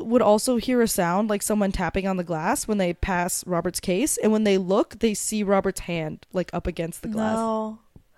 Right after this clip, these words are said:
Speaker 1: Yeah.
Speaker 2: No, they
Speaker 1: Yep.
Speaker 2: didn't do that.
Speaker 1: Y-, yeah, they do. Uh,
Speaker 2: Oh my
Speaker 1: workers
Speaker 2: God.
Speaker 1: who are in the building, like, after hours will hear the giggling.
Speaker 2: Hate that.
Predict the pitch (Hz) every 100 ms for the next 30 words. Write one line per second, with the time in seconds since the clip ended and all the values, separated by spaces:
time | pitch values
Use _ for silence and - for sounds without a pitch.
0 | _ _ _ _ _ _ - 202 226 -
1 | 226 226 226 226 196 233 240 220 208 196
2 | 185 190 202 208 _ _ _ 220 - _
3 | _ _ _ _ 185 190 190 208 208 277
4 | 285 262 254 - - - 220 220 214 208
5 | 202 233 233 - 202 220 247 320 320 320
6 | 320 285 277 277 269 262 247 214 277 311
7 | 302 _ _ _ - 196 202 214 196 190
8 | 190 220 202 - 175 175 208 180 156 175
9 | 285 381 - - - - 214 214 - 220
10 | 214 233 196 185 170 170 180 226 _ -
11 | - - - 208 190 208 - _ 202 180
12 | 170 180 254